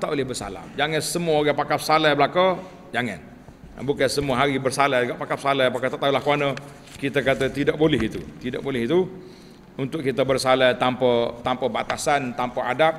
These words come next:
biarlah kita ada S O P kita. Ada setengah pak cik dia marah pula tu. "Hei, budak ni agah weh. Bini anak saudara." Tak, dia kata apa ni, nak salam dengan dia. Kita kata tidak boleh, dia ter-, tidak jadi.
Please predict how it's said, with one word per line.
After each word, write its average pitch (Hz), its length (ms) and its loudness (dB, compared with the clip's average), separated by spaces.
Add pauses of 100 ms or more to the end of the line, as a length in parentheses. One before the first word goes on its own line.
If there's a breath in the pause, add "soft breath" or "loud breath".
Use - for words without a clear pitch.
(560)
biarlah 135 320 4
kita 120 320 2
ada 123 160 0
S 120 160 -6
O 131 80 -2
P 117 320 -2
kita. 156 240 -2 (480 loud breath)
Ada 160 160 0
setengah 170 240 0
pak 202 240 -4
cik 208 160 -6
dia 190 80 6
marah 190 240 4
pula 185 240 -4
tu. 190 80 -8 (960)
"Hei, 139 560 6
budak 135 320 0
ni 143 80 -2
agah 131 400 0
weh. 127 180 0 (920)
Bini 156 400 2
anak 156 240 -2
saudara." 98 400 -4 (640)
Tak, 98 240 -12
dia 107 80 -4
kata 117 300 -2 (420)
apa - 80 -12
ni, 113 320 -6 (1400)
nak 160 160 -2
salam 147 240 6
dengan 131 160 -2
dia. 117 160 2
Kita 156 240 -2
kata 165 240 -4
tidak 165 160 -2
boleh, 175 320 -2
dia 175 160 0
ter-, 175 240 -2
tidak 170 320 -4
jadi. 113 320 -2